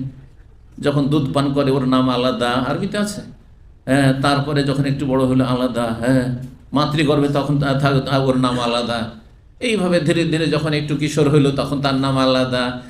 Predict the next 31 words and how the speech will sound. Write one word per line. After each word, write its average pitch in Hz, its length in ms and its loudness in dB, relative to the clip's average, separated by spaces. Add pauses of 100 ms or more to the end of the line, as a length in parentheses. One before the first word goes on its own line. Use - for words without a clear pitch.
(120)
সাবালক 156 480 0
হলো 147 200 2
তখন 143 360 -2
তার 143 140 0
নাম 139 180 -2
আলাদা। 139 200 -2
সাবালক 143 240 0
এখন 135 240 0
নিম 147 180 0
সাবালক, 117 460 -2
সাবালক 147 380 0
পুরোপুরি 147 280 0
হইতে 143 360 2
যাচ্ছে, 117 440 -2
মোরাহেক, 131 520 0 (440)
হ্যাঁ, 160 300 4 (440)
আর 160 200 0
তারপরে 156 340 -2
সাবা-, 147 840 0
সাবালক 151 380 0
হলো 151 140 2
তখন 143 120 -2
শাবাব, 139 540 2
হ্যাঁ, 151 360 0 (400)
ইত্যাদি। 156 440 0 (320)
তারপরে 156 540 0
বয়স 147 340 -2
ত্রিশ 156 300 -2
চল্লিশ 143 340 0
হলো 147 140 2
তখন 139 380 0